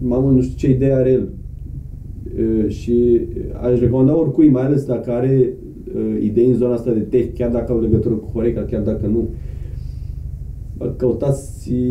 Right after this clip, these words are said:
acolo foarte bine în analele, uh, business-uri, business-urilor din California, că s-ar putea să mai fi făcut cineva înainte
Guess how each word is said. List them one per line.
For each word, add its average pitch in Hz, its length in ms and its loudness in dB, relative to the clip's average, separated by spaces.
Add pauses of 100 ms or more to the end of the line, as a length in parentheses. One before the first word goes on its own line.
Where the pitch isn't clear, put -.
(280)
acolo 113 440 0
foarte 104 260 -2
bine 101 220 2
în 95 180 0
analele, 98 920 4 (180)
uh, 95 140 0 (140)
business-uri, 98 560 0 (380)
business-urilor 98 680 2
din 92 180 0
California, 104 760 0 (720)
că 131 400 4 (1000)
s-ar 117 200 -2
putea 117 200 0
să 143 120 2
mai 151 120 4
fi - 160 0
făcut 135 240 2
cineva 117 280 2
înainte 92 420 2